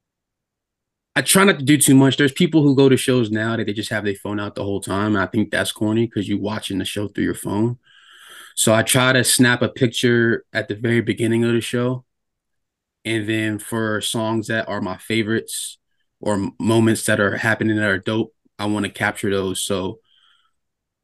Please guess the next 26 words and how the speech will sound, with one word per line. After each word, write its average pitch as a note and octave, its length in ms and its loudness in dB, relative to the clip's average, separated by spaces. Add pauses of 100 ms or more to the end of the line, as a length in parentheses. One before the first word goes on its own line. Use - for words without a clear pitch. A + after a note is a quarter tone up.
(200)
um, G#2 520 0 (180)
typically C#3 380 6
every B2 180 6
show B2 180 2
I A#2+ 80 2
go A2 160 0
to, A#2+ 160 -4
I G#2+ 60 -2
try A2 180 -4
to G#2 80 -4
do G#2 160 -2
that. G#2+ 260 -2
Not A#2 220 -4
too B2 160 -2
crazy, A#2+ 400 -2
but G#2+ 160 -8
just - 140 -12
try A2+ 120 -4
to G2+ 80 -4
capture A2 340 -2
the - 60 -6
key - 200 -2
moments. F#2+ 520 -4
So G#2+ 580 2 (380)
I B2 600 2
took A#2+ 380 -2